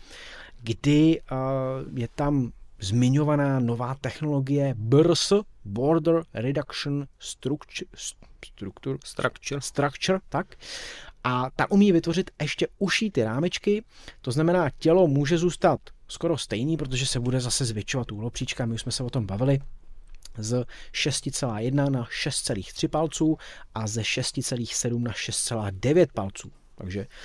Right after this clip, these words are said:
Speaker 1: tady to možná zajistí, že ty telefony
Speaker 2: Jsi
Speaker 1: tolik
Speaker 2: jako
Speaker 1: nenabydou.
Speaker 2: miniaturní nárůsty, tyjo.
Speaker 1: No, ale hele, ono pak, když to dáš vedle sebe, tak jako věřím, že prostě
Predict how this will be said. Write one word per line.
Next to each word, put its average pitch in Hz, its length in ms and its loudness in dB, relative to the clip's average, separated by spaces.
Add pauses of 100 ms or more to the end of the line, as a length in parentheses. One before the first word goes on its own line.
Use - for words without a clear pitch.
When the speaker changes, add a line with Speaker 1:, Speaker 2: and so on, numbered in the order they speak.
(320)
Speaker 1:
tady 120 180 -2
to 123 100 -4
možná 113 300 -2
zajistí, 104 420 -6
že 107 120 -2
ty 107 220 -4 (240)
telefony 107 440 0
Speaker 2:
Jsi 104 140 -10
Speaker 1:
tolik 117 240 2
Speaker 2:
jako 113 100 2
Speaker 1:
nenabydou. 113 460 2 (120)
Speaker 2:
miniaturní 117 840 0
nárůsty, 110 600 -4
tyjo. 117 260 -6 (720)
Speaker 1:
No, 208 320 0 (220)
ale 170 160 6
hele, 220 200 6
ono 160 200 6
pak, 170 160 4
když 147 180 0
to - 80 0
dáš 170 180 6
vedle 160 200 6
sebe, 147 440 2 (100)
tak - 200 -4
jako 156 200 -4
věřím, 151 380 2
že 156 100 0
prostě 147 580 -2